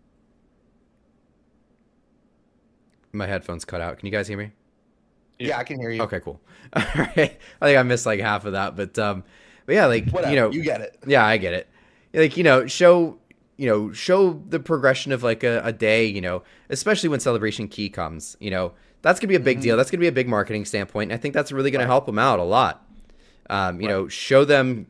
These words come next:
Speaker 1: you know, having fun on the island. Then they get back on board. You know, they have their meal, they have dinner, or they have, you know,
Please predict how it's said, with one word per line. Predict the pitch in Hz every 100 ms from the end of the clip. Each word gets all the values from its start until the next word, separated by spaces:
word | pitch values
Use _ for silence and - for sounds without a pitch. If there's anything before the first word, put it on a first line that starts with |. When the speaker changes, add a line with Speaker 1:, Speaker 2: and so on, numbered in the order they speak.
| -
Speaker 1:
you | 104
know, | 87
having | 98 113 123 127
fun | - - 113 113
on | 110
the | 117
island. | 85 98 95 95 95 - _ _ -
Then | 95 92 90
they | 92
get | 90 110
back | 117 123
on | - 107
board. | 104 98 98 95 104 _ _ -
You |
know, | 82
they | 85 90
have | 107 123 123
their | 135
meal, | 120 107 101 98 98
they | 90
have | 90 104 113
dinner, | 107 95 95 87
or |
they | 87 95
have, | 117 120 117 113 -
you | -
know, | 101 92 -